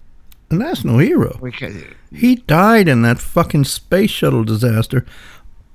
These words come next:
Speaker 1: When you hear that, all they say, "Oh, is that the one where that teacher was on?"
Speaker 2: Yeah.
Speaker 1: Right?
Speaker 2: Yeah.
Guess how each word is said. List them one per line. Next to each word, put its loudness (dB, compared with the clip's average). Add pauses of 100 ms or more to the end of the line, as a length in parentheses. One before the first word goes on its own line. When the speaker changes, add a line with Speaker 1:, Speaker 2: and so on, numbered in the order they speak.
(340)
Speaker 1:
When 0
you 4
hear 2
that, 0 (140)
all 0
they 0
say, 0
"Oh, 4
is 4
that 2
the 0
one 4
where 2
that -2
teacher 0
was 0
on?" 0 (680)
Speaker 2:
Yeah. -2
Speaker 1:
Right? 6
Speaker 2:
Yeah. -4